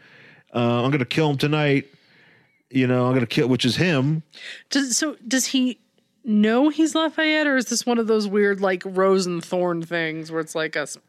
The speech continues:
Speaker 2: split personality
Speaker 1: I
Speaker 2: that's not
Speaker 1: don't
Speaker 2: aware
Speaker 1: know.
Speaker 2: of the other one?
Speaker 1: I don't know. He's not very, he's not, this, this character isn't very fleshed out
Speaker 2: No.
Speaker 1: outside of the fact that we, I found out that it's, it's
Speaker 2: Him.
Speaker 1: it's, uh, Crimson Fox's husband.
Speaker 2: Okay.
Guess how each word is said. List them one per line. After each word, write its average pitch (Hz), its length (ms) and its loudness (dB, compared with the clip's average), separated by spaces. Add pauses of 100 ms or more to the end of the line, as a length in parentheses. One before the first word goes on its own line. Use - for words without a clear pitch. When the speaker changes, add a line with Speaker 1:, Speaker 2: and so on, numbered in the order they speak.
Speaker 2:
split - 340 -6
personality 170 600 -2
Speaker 1:
I - 40 0
Speaker 2:
that's 190 180 0
not 214 140 2
Speaker 1:
don't 196 100 0
Speaker 2:
aware 196 160 2
Speaker 1:
know. 170 60 2
Speaker 2:
of 156 60 0
the 151 100 -2
other 147 160 -4
one? 135 160 -8
Speaker 1:
I 180 80 0
don't 196 220 2
know. 190 100 2
He's 170 160 2
not 202 180 0
very, 165 200 0
he's 165 100 0
not, 196 160 -2
this, 170 180 -4
this 190 140 -2
character 233 380 0
isn't 170 280 -2 (300)
very 139 880 2 (380)
fleshed - 480 -2
out 147 480 0
Speaker 2:
No. - 80 -4
Speaker 1:
outside 131 360 0
of 117 140 0
the 120 80 -4
fact 131 320 -4
that 127 180 0
we, 117 240 -2
I 117 120 -2
found 127 360 -2
out 127 180 -2
that 120 140 0
it's, - 440 -4 (120)
it's - 580 -6 (160)
Speaker 2:
Him. 160 300 -4 (160)
Speaker 1:
it's, - 400 -4
uh, 104 280 2 (480)
Crimson 131 260 -2
Fox's 123 380 -4
husband. 127 440 -4
Speaker 2:
Okay. 170 340 -8